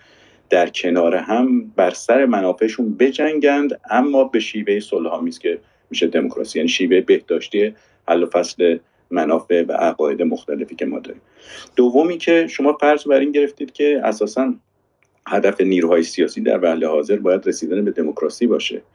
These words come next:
ولی من، اه، به مرور به تردید افتادم در این که اساساً چنین هدفی در حال حاضر قابل دستیابی است یا فوری‌ترین و مبرم‌ترین چیزی است که ما باید به سمتش بریم.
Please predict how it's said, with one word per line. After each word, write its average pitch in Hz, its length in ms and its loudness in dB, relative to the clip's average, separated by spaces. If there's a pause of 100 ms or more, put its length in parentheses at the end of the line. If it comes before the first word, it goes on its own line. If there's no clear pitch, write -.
(540)
ولی 107 160 4
من، 113 360 0 (160)
اه، 82 180 -2 (180)
به 95 100 0
مرور 98 340 2 (240)
به 90 100 -4
تردید 90 460 0
افتادم 73 360 -2
در 69 160 0
این 82 140 -4
که 80 140 -4
اساساً 80 520 -2 (340)
چنین 73 280 -2
هدفی 87 360 0
در 82 180 2
حال 82 200 -6
حاضر 80 380 0 (140)
قابل 69 200 -2
دستیابی 71 800 -2
است - 180 -2
یا 127 280 4
فوری‌ترین 92 600 0
و 107 40 0
مبرم‌ترین 85 720 -2
چیزی 90 320 -6
است - 140 -12
که - 80 -14
ما 67 140 -6
باید - 240 -4
به 69 80 -6
سمتش 67 480 -4
بریم. - 240 -8